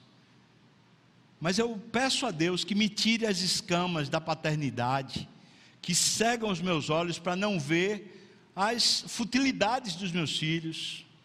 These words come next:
os erros dos meus filhos, os padrões equivocados, pra eu não supervalorizá-los como se eles tivessem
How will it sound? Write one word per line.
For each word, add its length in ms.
os 300
erros 420
dos 160
meus 280
filhos, 720
os 200
padrões 600
equivocados, 1300
pra 100
eu 80
não 200
supervalorizá-los 1300
como 200
se 140
eles 180
tivessem 560